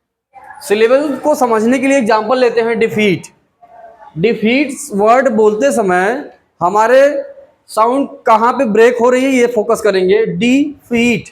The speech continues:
डी फीट में डी और फीट के बीच में ब्रेक हो रहा है, it means D and feet। यहाँ इस वर्ड में टू सिलेबल है, तो पहला हो गया डी, दूसरा हो गया फीट। It means this word is of two syllable।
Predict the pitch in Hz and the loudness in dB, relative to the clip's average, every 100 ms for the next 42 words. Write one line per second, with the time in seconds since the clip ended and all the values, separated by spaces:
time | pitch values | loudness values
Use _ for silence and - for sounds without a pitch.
0 | _ - - - - _ _ 147 208 254 | _ -20 -20 -20 -20 _ _ -4 -2 -2
1 | 208 226 262 240 202 190 226 170 220 262 | -2 -2 0 0 0 -2 -2 -2 -2 0
2 | 214 240 247 214 226 220 262 190 196 220 | 0 -2 -2 -4 -4 -2 -4 -2 -2 -2
3 | 254 247 254 262 214 208 180 170 208 262 | -2 0 0 0 0 0 0 0 -2 -4
4 | - _ - 208 214 233 269 240 185 233 | -10 _ -4 -2 0 -2 0 -2 -2 -2
5 | 262 233 247 - 208 220 214 208 226 240 | -2 -2 -4 -4 -2 -2 -2 0 -2 -2
6 | 240 226 233 233 226 262 262 262 226 202 | -6 -2 -2 0 -2 -4 -2 -2 0 -2
7 | 175 151 131 113 - _ _ - 180 208 | 0 -2 -4 -8 -16 _ _ -10 -6 -2
8 | 214 240 233 220 214 170 151 202 233 196 | 0 0 0 0 0 -2 -2 -2 0 -2
9 | 185 202 185 185 208 311 - - _ - | 0 0 0 0 0 0 -4 -16 _ -4
10 | 277 269 160 - _ _ _ 214 233 247 | 0 0 -2 -12 _ _ _ -4 -2 0
11 | 277 220 175 214 202 208 233 247 - 247 | 0 -2 -4 -4 -2 0 0 -2 -2 0
12 | 262 - - 190 196 202 - - 220 226 | 0 -4 -4 0 0 0 -4 -6 -4 -2
13 | 226 226 233 | -2 0 -2